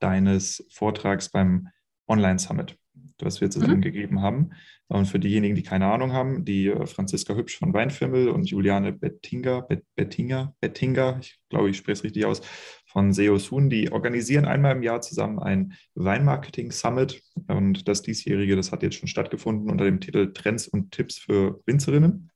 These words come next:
Speaker 1: Und dort habe ich deinen Vortrag gehört. Und, äh, vielleicht magst du
Speaker 2: Mhm.
Speaker 1: uns den einmal hier kurz umreißen.
Speaker 2: Ja, also im Endeffekt habe ich darüber gesprochen,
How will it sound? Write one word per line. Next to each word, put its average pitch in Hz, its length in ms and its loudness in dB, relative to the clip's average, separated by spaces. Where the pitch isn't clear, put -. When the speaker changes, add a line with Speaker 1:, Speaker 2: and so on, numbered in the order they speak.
Speaker 1:
Und 139 460 4
dort 113 240 2
habe 110 240 2
ich 110 200 -4
deinen 113 300 0
Vortrag - 500 0
gehört. 104 360 -6
Und, 101 320 0
äh, 101 160 2
vielleicht 104 240 -2
magst 147 200 2
du - 20 2
Speaker 2:
Mhm. - 40 0
Speaker 1:
uns - 400 -6
den 104 260 0
einmal 95 340 2
hier - 220 -2
kurz - 200 -4
umreißen. 180 640 0
Speaker 2:
Ja, 196 120 6
also 202 200 4
im 196 60 0
Endeffekt 233 520 0
habe 214 140 2
ich 214 60 0
darüber 208 380 0
gesprochen, 214 760 0